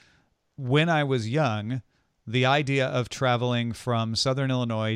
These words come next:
to Kentucky or Ohio <laughs> or, or the Ozarks in Missouri, uh, the, those were, were, were amazing. Like, we were seeing a whole other part of the world. Uh, and then when I g-, I got into college,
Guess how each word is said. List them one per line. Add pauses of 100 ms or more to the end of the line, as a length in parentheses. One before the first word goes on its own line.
to
Kentucky (460)
or
Ohio (340)
<laughs>
or,
or
the
Ozarks
in
Missouri, (380)
uh, (180)
the,
those
were,
were,
were
amazing.
Like,
we
were
seeing
a
whole
other
part
of
the
world. (480)
Uh,
and
then
when
I
g-,
I
got
into
college,